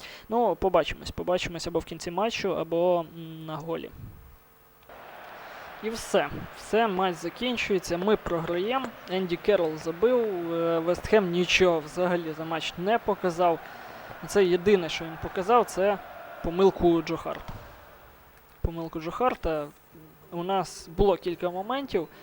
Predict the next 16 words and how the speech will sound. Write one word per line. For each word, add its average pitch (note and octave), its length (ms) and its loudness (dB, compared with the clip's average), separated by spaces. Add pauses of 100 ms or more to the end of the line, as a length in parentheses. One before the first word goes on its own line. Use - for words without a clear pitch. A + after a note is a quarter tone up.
(200)
крім E3+ 480 -2
того D#3+ 220 0
моменту D#3+ 380 -6
з D3+ 100 -10
Вілшером, E3+ 480 -4 (1000)
але F3+ 160 0
ми F3+ 220 -2
його F3 360 0 (240)
не E3+ 140 -2
реалізували. D#3+ 640 -4 (840)
Так, D3+ 260 -8
що E3+ 120 -8
там D#3+ 180 -12
Жиру E3+ 320 -4
нам D3+ 200 -14
каже, E3+ 460 -2